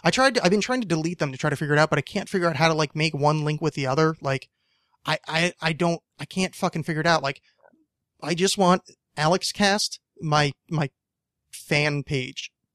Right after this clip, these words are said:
on, on Google Plus or whatever they call it, to be youtube dot com slash Alex Cast. I have those link. But it's, it's some kind of fucking trickery that I don't understand. I can't,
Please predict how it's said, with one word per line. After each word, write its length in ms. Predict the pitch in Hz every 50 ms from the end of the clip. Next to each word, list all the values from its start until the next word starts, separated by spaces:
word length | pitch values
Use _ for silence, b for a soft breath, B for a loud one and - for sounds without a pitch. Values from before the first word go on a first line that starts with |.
| _
on, 180 | - 147 139 139
on 140 | 117 139 143
Google 260 | 135 - 156 143 147
Plus 280 | - - 139 123 120 -
or 20 | 143
whatever 180 | 139 151 143
they 60 | 143 139
call 220 | - 147 123 120
it, 120 | 123 - _ _ _ _ _ _ _ _ _ _ _ _
to 120 | - - 151
be 440 | 139 165 156 151 147 143 139 131 139
youtube 460 | 156 156 - - 165 151 147 143 131 -
dot 240 | 151 135 139 135
com 300 | - 151 143 135 135 127
slash 300 | 123 - 139 135 127 -
Alex 260 | 143 131 127 120 - -
Cast. 220 | - 123 113 -
I 40 | 131
have 120 | 135 131
those 160 | 135 131 120
link. 300 | 127 127 120 120 120 - _ _ _ _ _ _ _ _ _ _ _ _ _ _
But 160 | - 156 165 160
it's, 300 | 156 - - - - - _ -
it's 220 | 151 156 - -
some 320 | - - - 160 160 160
kind 260 | - - 156 147 143 135
of 120 | 123 -
fucking 280 | - 156 135 - 151 127
trickery 460 | - - - 147 - 151 131 120 120
that 140 | 123 120 123
I 100 | 131 131
don't 140 | 131 135 127
understand. 500 | 120 135 123 - - - 151 147 139 123
I 60 | 117
can't, 300 | - - 147 127 127 -